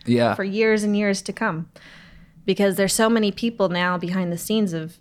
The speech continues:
Speaker 2: Hamilton that everybody wants a part of it. So
Speaker 1: Uh, it's a pleasure. So we're just talking about Hamilton kind of being like a brand. We're talking about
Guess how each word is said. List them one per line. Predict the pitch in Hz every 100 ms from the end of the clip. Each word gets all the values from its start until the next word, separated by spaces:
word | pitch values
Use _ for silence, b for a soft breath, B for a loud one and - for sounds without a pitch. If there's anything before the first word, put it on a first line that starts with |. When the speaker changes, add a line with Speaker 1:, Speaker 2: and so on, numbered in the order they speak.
| -
Speaker 2:
Hamilton | 190 175 165 170 - 185
that | 185 180 -
everybody | 202 196 180
wants | 170 170 165 - - -
a | 180
part | 165 156
of | -
it. | - - - - - -
So | - - -
Speaker 1:
Uh, | 123 113
it's | 123 -
a |
pleasure. | 123 - 127 113 110 - b b
So | - 226 170 - - B
we're | 151
just | 160 226
talking | 196 185
about | 175 160 151
Hamilton | - 156 156 147 143
kind | 139 139
of | 139
being | 135 139
like | 135 120
a | 117
brand. | 117 135 135 135 139 135 131 123 -
We're | 127
talking | 120 139 131 127 123
about | 120 120 120 107